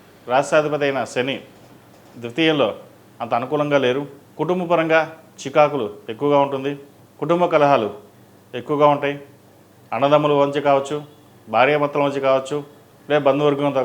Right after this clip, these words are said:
కావచ్చు, విభేదాలన్నీ ఎక్కువగా ఉంటుంది. మనం ఒకటి తలిస్తే ఇంకోటి జరుగుతుంది. కొంత అహంకారపూరితమైన వ్యవహార శైలి అనేది మీకు ఎక్కువగా ఉంటుంది. వాటి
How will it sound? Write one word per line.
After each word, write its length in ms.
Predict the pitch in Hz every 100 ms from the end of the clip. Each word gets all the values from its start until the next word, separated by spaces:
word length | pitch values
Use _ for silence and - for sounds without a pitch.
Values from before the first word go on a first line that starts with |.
| 123
కావచ్చు, 280 | 117 - 110 - _ - - 117
విభేదాలన్నీ 500 | 139 190 175 151 151
ఎక్కువగా 280 | 117 139 143 131
ఉంటుంది. 300 | 123 123 143 143 - _ _ -
మనం 140 | 131 156
ఒకటి 140 | 147 135
తలిస్తే 340 | 139 151 - 156 147 - - - 127
ఇంకోటి 260 | 151 147 135
జరుగుతుంది. 420 | 139 139 127 143 143 - - _ -
కొంత 180 | 143 147
అహంకారపూరితమైన 840 | 127 160 165 165 151 151 151 147 131 110 - - _ 117
వ్యవహార 280 | 127 156 165
శైలి 220 | 151 143 139
అనేది 260 | 135 139 127 123 - - - - -
మీకు 140 | 123 120
ఎక్కువగా 280 | 120 143 127 104 - - 120
ఉంటుంది. 340 | 120 139 131 139 - - - _ 120
వాటి 180 | 127